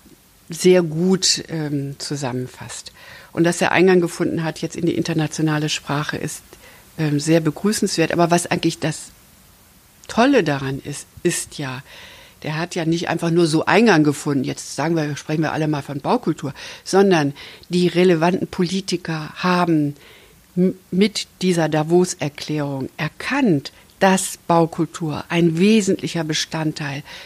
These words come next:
guter Lebensverhältnisse in Europa ist. Und da will man ja hin. Das heißt also, es geht nicht nur darum, dass jeder eine gute medizinische Versorgung hat,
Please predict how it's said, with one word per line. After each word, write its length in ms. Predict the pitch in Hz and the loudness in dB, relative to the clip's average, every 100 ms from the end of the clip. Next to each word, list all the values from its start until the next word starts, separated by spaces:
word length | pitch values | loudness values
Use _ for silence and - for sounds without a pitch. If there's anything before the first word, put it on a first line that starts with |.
| - - | -20 -6
guter 560 | 220 233 254 - 214 190 | 0 2 2 2 2 2
Lebensverhältnisse 1300 | 170 196 220 190 - 156 147 151 - - 139 - - | 2 2 4 2 -2 -6 -4 -4 -4 -6 -8 -10 -6
in 220 | - 185 - | 0 2 2
Europa 540 | 151 147 160 - 156 | -4 -2 -4 -4 -6
ist. 320 | - 107 - - - - - | -6 -8 -10 -14 -20 -18 -8
Und 180 | 175 | -2
da 220 | 180 185 175 | 0 2 4
will 100 | 180 | 2
man 220 | 170 160 | 2 0
ja 120 | 151 | -2
hin. 420 | 156 277 277 151 - - - - - | 0 4 4 4 -2 -14 -18 -18 -6
Das 200 | 151 185 | -4 0
heißt 280 | 196 190 | 0 0
also, 240 | 180 170 170 | -4 -4 -4
es 160 | - | -6
geht 180 | - 196 | -6 -2
nicht 280 | 220 277 - | 2 4 4
nur 120 | 233 | 0
darum, 360 | 185 175 180 175 | 2 2 2 2
dass 280 | 170 - - | 0 -4 -2
jeder 360 | 180 165 156 - - - - | 2 2 0 -6 -18 -16 -4
eine 420 | 170 165 160 156 | 0 2 2 2
gute 360 | - 180 180 | 0 0 2
medizinische 680 | 165 165 170 - 214 180 - | 2 2 0 0 0 2 0
Versorgung 720 | 160 165 151 147 151 147 151 | -4 -4 -4 -2 -2 -2 -4
hat, 220 | 147 151 | -6 -10